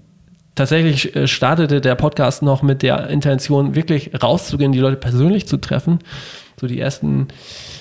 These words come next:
weiß ich nicht, zwanzig oder so, ähm, Male bin ich auch wirklich immer hin. Das war zum Teil auch sehr aufwendig.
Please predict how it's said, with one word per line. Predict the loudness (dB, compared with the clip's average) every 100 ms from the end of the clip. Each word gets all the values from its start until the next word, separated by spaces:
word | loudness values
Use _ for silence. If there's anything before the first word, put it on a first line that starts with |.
| -8
weiß | -2 2
ich |
nicht, | 2 0 -4
zwanzig | -4 0 0 2 0
oder | 2 2 4
so, | 4 4 2
ähm, | 0 0 2 0 -2 -4 -4 -2
Male | 0 2 2
bin | 0
ich | 0
auch | 0
wirklich | -4 -6 -4
immer | 2 2 4
hin. | 4 2
Das | 2
war | 0 -2 -4
zum | -4 -2
Teil | 0 0
auch | -2
sehr | -4 0 2 4
aufwendig. | 2 2 0 2 2 0